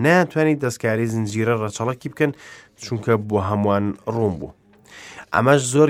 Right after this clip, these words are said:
گرنگە بۆ ئەوەی عیسا لە پلەیەکی جیاواز دابنرێت. لە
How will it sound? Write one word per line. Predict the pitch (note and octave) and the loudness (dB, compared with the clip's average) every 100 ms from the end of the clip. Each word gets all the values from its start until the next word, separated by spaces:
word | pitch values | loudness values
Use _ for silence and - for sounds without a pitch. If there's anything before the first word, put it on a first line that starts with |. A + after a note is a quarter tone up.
| C3+ | 4
گرنگە | D3 C#3+ C3+ | 0 2 2
بۆ | C#3 B2 | 4 4
ئەوەی | C3 C3+ - | 4 0 -4
عیسا | B2 - C3+ C3 | -4 0 0 2
لە | B2 | 0
پلەیەکی | B2 B2 B2 - A2+ | 2 2 0 -2 -2
جیاواز | A#2 A2 G#2+ A2 G2+ | 2 4 4 2 2
دابنرێت. | B2 B2 G2+ F2+ D#2+ - - - F2+ | 2 2 0 -6 -8 -12 -18 -14 -6
لە | G#2+ | -2